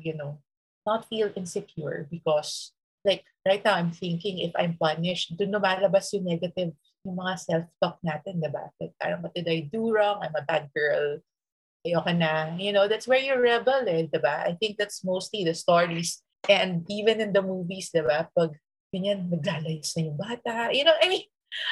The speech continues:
that's how the society perceives it. I mean, I guess it worked before, but just like what we were talking about earlier, it's so different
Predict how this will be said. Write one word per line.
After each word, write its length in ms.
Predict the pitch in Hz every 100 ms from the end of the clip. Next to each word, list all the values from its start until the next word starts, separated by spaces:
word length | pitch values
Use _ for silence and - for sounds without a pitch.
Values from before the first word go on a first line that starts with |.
| - - -
that's 240 | 285 339 -
how 200 | 311 320
the 120 | 311
society 640 | 269 - 208 208 208 214
perceives 560 | 190 190 - 175 165 -
it. 240 | 139 139 -
I 160 | 202 233
mean, 240 | 262 262
I 160 | 226 233
guess 320 | 254 240 -
it 140 | 214 -
worked 320 | 190 202 - -
before, 760 | 180 185 - 175 165 180 233 233 _ _ 208
but 160 | 202
just 240 | - 214 226
like 120 | 220
what 80 | 214
we 120 | 214
were 120 | 202 202
talking 280 | 180 196 185
about 320 | 170 170 - 160
earlier, 760 | 156 156 - - 147 165 170 -
it's 160 | - -
so 120 | 190
different 520 | 175 170 175 175 190